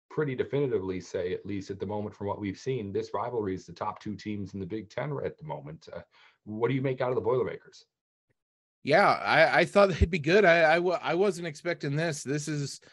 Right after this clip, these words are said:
Speaker 2: it was really impressive, uh, what they did up in the Northwest against Gonzaga, against Duke. They've had a, a hell of a schedule to start the year, and they're, they're passing all the tests with flying colors. It's a, a team that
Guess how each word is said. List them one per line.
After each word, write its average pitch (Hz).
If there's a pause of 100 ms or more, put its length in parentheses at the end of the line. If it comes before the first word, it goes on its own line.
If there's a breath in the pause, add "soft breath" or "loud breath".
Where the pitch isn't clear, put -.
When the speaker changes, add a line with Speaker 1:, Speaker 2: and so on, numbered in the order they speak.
(480 soft breath)
Speaker 2:
it -
was 151
really 180
impressive, 165
uh, 139
what 143
they 147
did 147
up 143
in 143
the 143
Northwest 143
against 143
Gonzaga, 143
against 143
Duke. 147
They've 151
had 160
a, 147 (500 soft breath)
a 123
hell 165
of 202
a 165
schedule 170
to 135
start 147
the 151
year, 143
and 127 (1040 soft breath)
they're, 160
they're 170 (240)
passing 175
all 175
the 175
tests 170
with 170
flying 160
colors. 147
It's 147
a, 151
a 151
team 180
that 156